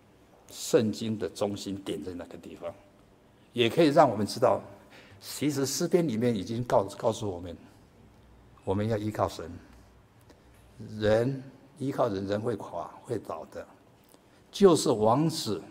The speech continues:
也会倒的。所以你要看到这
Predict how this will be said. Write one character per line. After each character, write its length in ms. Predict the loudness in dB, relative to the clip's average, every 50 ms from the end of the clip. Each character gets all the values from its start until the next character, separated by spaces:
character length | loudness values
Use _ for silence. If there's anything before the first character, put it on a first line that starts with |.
| -20 -20 -20 -20 -20 _ _ _ _ _ _ _ _ _ _ _ _ _ _ -20 -16 -12
也 160 | -10 -8 -4
会 140 | -2 0 0
倒 160 | 0 0 0
的。 140 | 0 -2 -2
所 160 | 0 2 2
以 20 |
你 100 | 4 4
要 140 | 6 4 4
看 160 | 4 4 2
到 120 | 2 2 2
这 160 | 0 -2